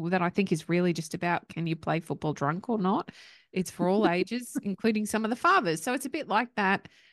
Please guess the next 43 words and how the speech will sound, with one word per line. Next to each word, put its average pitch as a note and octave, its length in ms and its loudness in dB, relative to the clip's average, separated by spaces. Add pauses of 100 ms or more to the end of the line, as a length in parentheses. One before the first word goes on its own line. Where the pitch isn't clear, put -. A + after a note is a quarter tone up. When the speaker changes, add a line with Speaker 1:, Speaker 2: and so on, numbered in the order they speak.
(100)
Speaker 1:
what G3+ 160 0
you're F#3+ 160 4
referring F#3+ 500 0
to, G#3 480 -2
where F#3+ 340 2
they're F3 260 0
Speaker 2:
Yep. F#3+ 80 -6
Speaker 1:
taking E3+ 220 -4
the E3+ 80 -2
kids C#4+ 200 -2
along. C#3 260 0 (640)
Anyway, B3 300 4
I'm A#3+ 120 2
drawing C#4+ 240 4
a C4 60 4
long A#3+ 180 2
bow F#3+ 220 4
here, F#3 180 2
but E3+ 180 -2
the A3 80 -2
point B3+ 240 0
I'm C#4+ 120 2
coming G#3+ 260 0
back F3+ 220 -4
to - 360 -4
is E3+ 320 -2 (120)
I G#3+ 80 -2
think D4+ 380 -2 (100)
when A3+ 240 0
that G3+ 240 -2
stage G3+ 280 0
of F#3+ 140 -4
life F3 300 0
arrives D#3+ 500 0
that - 140 -6
we F3+ 100 -2
have F3+ 220 -6
these G3 180 2
boys' F#3+ 420 4
weekends E3+ 460 0
and D#3+ 100 -2
girls' D#3 300 2
weekends, D#3+ 480 2